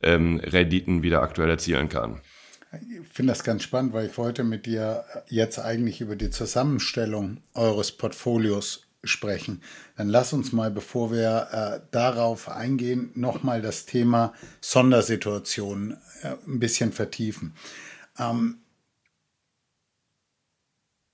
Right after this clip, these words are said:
Speaker 2: ihr habt dieses, dieses Thema Special Situations, äh, von Anfang an im Portfolio gehabt. Wenn man sich den Verlauf anschaut, mal mehr,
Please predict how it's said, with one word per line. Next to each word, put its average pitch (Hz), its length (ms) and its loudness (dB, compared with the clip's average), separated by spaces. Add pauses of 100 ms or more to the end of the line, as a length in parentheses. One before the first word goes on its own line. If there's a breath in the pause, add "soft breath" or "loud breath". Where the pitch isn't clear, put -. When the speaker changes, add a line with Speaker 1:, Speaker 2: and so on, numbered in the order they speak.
(140)
Speaker 2:
ihr 143 200 6
habt 147 260 4
dieses, 123 440 0
dieses 120 460 -4
Thema 135 380 4
Special 151 440 2
Situations, 135 1040 2
äh, 120 400 -2
von - 500 -4
Anfang 147 640 0
an 135 360 -4
im 131 280 -4
Portfolio 165 640 -2
gehabt. 160 400 0
Wenn 127 120 -2
man 123 120 -4
sich 113 200 -8
den 113 160 -2
Verlauf 127 480 0
anschaut, 131 500 -2
mal 113 220 -4
mehr, 139 420 4